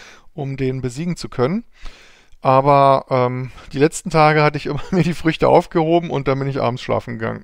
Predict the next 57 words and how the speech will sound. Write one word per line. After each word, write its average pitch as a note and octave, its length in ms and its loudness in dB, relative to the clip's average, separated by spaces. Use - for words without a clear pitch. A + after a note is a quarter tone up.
Ja, A2+ 220 -4
was A2 100 -6
dazu B2 240 -6
geführt C3+ 240 -6
hat, - 180 -8
dass C#3+ 80 -6
ich - 60 -10
die C3 160 -10
jetzt C3 300 -2
heute C3 180 -4
früh C3+ 180 -8
füttern A#2+ 340 -6
kann. A#2+ 140 -6
Das A#2 140 -10
war A#2+ 120 -2
bei A#2+ 120 -2
Licht C3+ 300 -8
so. A#3+ 240 -6
Deshalb C3 200 -6
habe B2+ 100 -4
ich B2+ 100 -12
hier D#3+ 100 -2
auch D#3+ 80 -4
noch E3 80 -2
ein E3 100 -4
bisschen D#3+ 200 -6
was D3+ 100 -10
übrig. D3+ 320 -10
Können A#2 160 -10
wir C3 80 -8
auch B2+ 120 -8
noch B2+ 120 -12
mal B2+ 120 -8
die C3 100 -6
eine A#2 160 -8
Zitrone D3+ 440 -8
reinwerfen. C#3 440 -4
Und B2+ 180 -6
jetzt D3 240 0
will D#3 100 -4
ich D#3 140 -6
mit C3+ 140 -8
Schatten F3+ 340 -4
angreifen D#3+ 720 -2
gegen D#3 400 -6
einen, C#3+ 200 -2
der C#3 120 -2
hat - 160 -6
nur A#2+ 140 -8
zwei C3 300 0
Pets - 320 -6
und C#3+ 220 -10
ist C#3+ 100 -10
Stufe D3+ 360 -6
acht. A2 200 0
Das - 360 -4
heißt, A2+ 520 -8